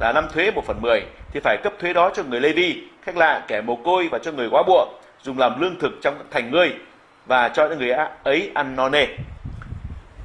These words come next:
Ở trong, ờ, dân Israel thì mỗi một thành đó, mỗi một chi phái có một cái thành. Chi phái Lê-vi riêng, Judah riêng,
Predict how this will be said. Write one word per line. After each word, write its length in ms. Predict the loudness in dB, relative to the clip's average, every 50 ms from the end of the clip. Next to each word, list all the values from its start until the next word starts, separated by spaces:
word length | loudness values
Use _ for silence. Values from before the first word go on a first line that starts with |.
| -14 -12 -12
Ở 80 | -12 -6 -4
trong, 220 | -4 -4 -2 -2
ờ, 160 | 0 0 0 2
dân 200 | 0 0 -2 -2
Israel 360 | -6 -6 -2 0 2 2 2 0
thì 240 | -4 -6 -4 -6
mỗi 200 | -4 -4 -4 -2
một 140 | -2 -2 -4 -2
thành 240 | -2 -2 -2 0 0
đó, 160 | 0 0 0 -2 -8 -20 -20 -20 _ _ -20 -20 -20 -20 -20 -20 _ _ -6
mỗi 120 | -6 -4
một 120 | -4 -6 -6
chi 100 | -8 -8
phái 200 | -2 0 0 0 0
có 60 | -4
một 60 | -8 -10
cái 100 | -8 -8
thành. 120 | -8 -8 -8 -12 -20 -20 _ _ _ _ _ _ _ _ _ _ _ _ _ _ _ _ _ _ _
Chi 140 | -10 -4
phái 180 | 0 0 2 2
Lê-vi 340 | 2 0 0 -2 -4 -4 -2
riêng, 280 | 2 2 2 2 0 -4 -12 -20 -20 -20 -20 _ _ -16 -8
Judah 340 | -6 0 2 4 4 4 2
riêng, 380 | 2 2 2 2 2 0 -4